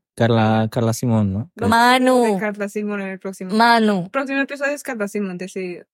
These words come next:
Speaker 3: Manu, sí, para mí eso es una obra maestra porque, no solo porque me hizo llorar y sí, sino por un montón de cosas. O sea,
Speaker 1: ¿Sabes, sabes,
Speaker 3: Dale.
Speaker 1: sabes a mí que me pasó en esa
Speaker 3: Nos fuimos
Speaker 1: peli?
Speaker 3: juntos en cine.
Speaker 1: Sí,
Speaker 3: Sí.
Speaker 1: ¿tú, y tú te acuerdas cómo estaba yo al final de la peli?
Speaker 3: Sí, lloraba.
Speaker 1: Todos, creo.
Speaker 3: <laughs> Sí,
Speaker 1: Pero
Speaker 3: todos
Speaker 1: no solo
Speaker 3: estábamos
Speaker 1: eso, sino
Speaker 3: llorando.
Speaker 1: que, o sea,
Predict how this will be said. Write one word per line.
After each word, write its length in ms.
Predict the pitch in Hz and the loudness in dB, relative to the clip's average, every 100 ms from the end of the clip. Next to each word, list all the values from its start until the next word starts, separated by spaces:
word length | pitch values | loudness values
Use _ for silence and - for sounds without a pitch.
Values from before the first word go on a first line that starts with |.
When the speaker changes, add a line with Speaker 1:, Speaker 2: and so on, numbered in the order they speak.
| - | -2
Speaker 3:
Manu, 260 | 208 208 - | 2 2 -2
sí, 220 | - 220 | 0 2
para 320 | 190 220 208 208 | 4 4 4 2
mí 120 | 202 | 0
eso 100 | 196 | 0
es 60 | |
una 180 | 190 190 | 0 0
obra 140 | 190 190 | 0 0
maestra 420 | 202 202 - 208 | 0 -2 -2 -6
porque, 560 | - 214 - 202 196 - _ _ - | -4 -6 -2 0 0 -6 _ _ 0
no 180 | 220 | 2
solo 200 | 220 220 | 6 4
porque 200 | 208 220 | 4 2
me 80 | 247 | 4
hizo 80 | 214 | 4
llorar 260 | 202 208 185 | 6 4 2
y 80 | |
sí, 200 | 170 165 165 | 0 -6 -6
sino 360 | 180 175 170 | -4 -2 -4
por 140 | 175 185 | -2 -2
un 60 | 175 | -2
montón 260 | 165 175 | -4 -6
de 80 | 165 | -6
cosas. 200 | 170 175 | -8 -2
O 60 | - | 4
sea, 340 | 208 - - _ _ _ _ - - | 4 4 -2 _ _ _ _ -20 0
Speaker 1:
¿Sabes, 260 | 160 156 170 - | 4 4 4 2
sabes, 180 | 165 | 2
Speaker 3:
Dale. 240 | 156 233 220 | 6 4 4
Speaker 1:
sabes 260 | 165 151 | 2 4
a 60 | 156 | 2
mí 120 | 175 | 2
que 80 | 175 | 0
me 60 | 151 | 2
pasó 200 | 160 165 | 2 2
en 100 | 151 | 2
esa 80 | 151 | 0
Speaker 3:
Nos 60 | |
fuimos 180 | 160 - | 0 -2
Speaker 1:
peli? 100 | 202 | -2
Speaker 3:
juntos 180 | 285 302 | -6 -6
en 60 | 311 | -6
cine. 640 | 320 403 339 254 220 220 | -6 -6 -6 -4 -8 -10
Speaker 1:
Sí, 460 | - 175 190 247 233 | 2 6 8 6 4
Speaker 3:
Sí. 60 | 226 | 4
Speaker 1:
¿tú, 60 | 156 | 2
y 140 | 156 | -2
tú 100 | - | 0
te 60 | 175 | 2
acuerdas 300 | 160 175 - | 2 0 0
cómo 160 | 175 | -4
estaba 260 | 185 185 151 | 0 4 4
yo 100 | 147 | 4
al 80 | 139 | 0
final 200 | 156 156 | -2 -2
de 40 | |
la 80 | 165 | -2
peli? 200 | 160 180 | -4 -4
Speaker 3:
Sí, 560 | 202 220 226 240 262 208 | -4 -6 -4 -6 -8 -6
lloraba. 280 | 220 208 220 | -4 0 2
Speaker 1:
Todos, 340 | - 185 135 | 4 4 2
creo. 200 | 120 117 | 0 2
Speaker 3:
<laughs> 680 | 107 294 311 - 277 - 240 | 2 2 2 2 2 2 -2
Sí, 260 | - 240 269 | -2 -4 0
Speaker 1:
Pero 140 | 180 180 | 4 6
Speaker 3:
todos 60 | |
Speaker 1:
no 80 | 185 | 6
solo 180 | 185 180 | 6 6
Speaker 3:
estábamos 40 | |
Speaker 1:
eso, 160 | 170 180 | 6 6
sino 160 | 185 202 | 6 4
Speaker 3:
llorando. 100 | 202 | 2
Speaker 1:
que, 120 | - | -2
o 100 | 151 | -6
sea, 280 | 135 131 | -2 -2